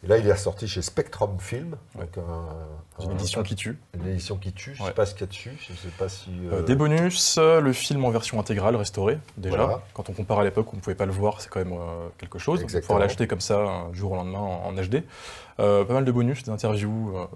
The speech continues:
Speaker 2: c'est la même édition que les, les Américains, chez Vinegar
Speaker 1: Ouais.
Speaker 2: Syndrome, qui ont fait une édition aussi qui tue.
Speaker 1: Ouais.
Speaker 2: Donc, euh, donc voilà. On arrive à l'époque où le catég-, catégorie trois, euh, je dirais pas une mode, mais devient un peu connue des
Speaker 1: Mhm.
Speaker 2: cinéphiles. Donc on les ressort plus facilement qu'à l'époque.
Speaker 1: D'accord.
Speaker 2: En tout cas, moi, j'ai pas connu, par exemple, ta difficulté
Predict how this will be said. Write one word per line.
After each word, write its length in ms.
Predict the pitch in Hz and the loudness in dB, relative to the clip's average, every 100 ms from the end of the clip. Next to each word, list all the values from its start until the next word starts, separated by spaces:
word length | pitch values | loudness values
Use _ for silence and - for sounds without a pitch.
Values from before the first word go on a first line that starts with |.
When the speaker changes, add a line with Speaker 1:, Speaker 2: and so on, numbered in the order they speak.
| - | -14
Speaker 2:
c'est 380 | 117 - - 208 | -10 -8 -2 0
la 80 | - | 2
même 100 | 123 | 0
édition 400 | 113 107 - 117 | -2 -4 -4 -6
que 160 | - | -4
les, 160 | 104 101 | -4 -2
les 280 | 95 98 92 | -2 -2 0
Américains, 420 | 107 101 95 135 - | 0 0 -2 -6 -6
chez 140 | - | -6
Vinegar 280 | 95 95 98 | -2 0 0
Speaker 1:
Ouais. 40 | |
Speaker 2:
Syndrome, 360 | 104 98 120 104 - | -2 0 0 -2 -6
qui 80 | |
ont 20 | 104 | -4
fait 80 | |
une 60 | 101 | 0
édition 300 | 101 95 113 | 0 -2 -4
aussi 160 | 95 107 | -6 -8
qui 100 | 95 | -8
tue. 180 | 107 - - - 92 | -10 -12 -16 -12 -6
Speaker 1:
Ouais. 160 | 90 98 | -4 -4
Speaker 2:
Donc, 200 | 92 101 | -6 0
euh, 200 | 92 92 | 0 0
donc 100 | 95 | 0
voilà. 260 | 95 90 - - | 0 -2 -6 -4
On 80 | 123 | 2
arrive 160 | 107 117 | 4 4
à 40 | |
l'époque 300 | 107 120 - | 4 2 0
où 20 | |
le 120 | 110 98 | 0 -2
catég-, 360 | 98 104 95 - | -4 -4 -4 -4
catégorie 360 | - 107 101 | -2 0 0
trois, 380 | 98 120 120 120 - - _ _ - | 0 4 4 2 -16 -20 _ _ -4
euh, 280 | 101 95 90 90 - - | -2 0 0 -4 -14 -12
je 60 | 101 | -4
dirais 120 | 95 | 0
pas 100 | 98 | 2
une 100 | 101 | 4
mode, 320 | 104 113 98 95 | 4 4 2 -8
mais 80 | 92 | -8
devient 180 | 92 101 | -4 -2
un 100 | 95 | -2
peu 140 | 101 | -4
connue 420 | 95 107 98 127 156 - | -4 -2 0 0 -4 -8
des 60 | |
Speaker 1:
Mhm. 40 | 98 | -6
Speaker 2:
cinéphiles. 480 | 90 95 - 135 143 - | -4 -4 -4 -4 -4 -6
Donc 160 | 101 113 | -4 2
on 40 | |
les 60 | 107 | 2
ressort 220 | - - | 2 -4
plus 100 | 127 | -4
facilement 300 | 120 123 113 | -6 -4 -4
qu'à 100 | 113 | -2
l'époque. 320 | 107 - - _ - - | -4 -4 -10 _ -20 -14
Speaker 1:
D'accord. 260 | 98 98 | -4 -2
Speaker 2:
En 20 | 95 | 2
tout 60 | |
cas, 100 | 123 | 4
moi, 120 | 120 123 | 6 4
j'ai 80 | |
pas 100 | 117 | 4
connu, 200 | 113 117 | 0 0
par 100 | 117 | 2
exemple, 240 | 98 104 - | 2 0 -6
ta 380 | 87 87 87 87 | -4 -2 -2 -4
difficulté 500 | 92 92 92 120 | -6 -8 -2 0